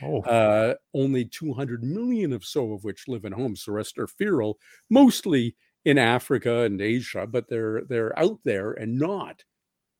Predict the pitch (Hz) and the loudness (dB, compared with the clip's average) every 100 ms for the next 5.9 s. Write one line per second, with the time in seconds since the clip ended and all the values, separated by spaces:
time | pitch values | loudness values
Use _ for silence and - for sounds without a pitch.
0 | _ - 151 101 - _ 190 95 95 101 | _ 0 0 0 -8 _ -12 -8 -8 -8
1 | - - 110 113 110 135 175 156 - _ | -4 -4 -4 -4 2 6 6 4 -4 _
2 | _ _ _ _ 131 107 95 101 101 117 | _ _ _ _ -4 -2 -2 -2 0 0
3 | - 110 120 107 - 110 95 - 98 104 | 0 -2 -2 -2 -4 -4 -6 -6 -6 -6
4 | - 117 98 90 101 92 90 85 92 _ | -6 -6 -6 -6 -8 -8 -8 -14 -20 _
5 | _ _ 151 143 - - 254 - | _ _ 4 4 2 0 0 -2